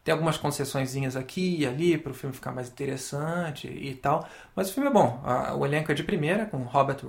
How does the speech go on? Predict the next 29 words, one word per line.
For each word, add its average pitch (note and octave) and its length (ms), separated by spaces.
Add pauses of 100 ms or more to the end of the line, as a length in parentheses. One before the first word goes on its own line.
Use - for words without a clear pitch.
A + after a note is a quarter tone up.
Redford F3+ 600
e B2+ 140
com B2+ 480
o A#2+ 60
Sidney C3+ 360
Poitier, C3+ 600 (680)
e B2+ 540
River C#3+ 240
Phoenix E3+ 480
também B2+ 300
tá B2+ 120
nesse A#2+ 280
filme, F3 340 (460)
e C3 340
é - 80
bem D#3 240
interessante. F3+ 640
Só E3+ 260
o F3+ 160
Dan C#3 280
Aykroyd, C3 480 (200)
quem - 140
não A#2 100
sabe, A#2+ 360
aquele A#2 240
comediante, B2 680
tá C3 160
fazendo B2 480 (480)
um, - 560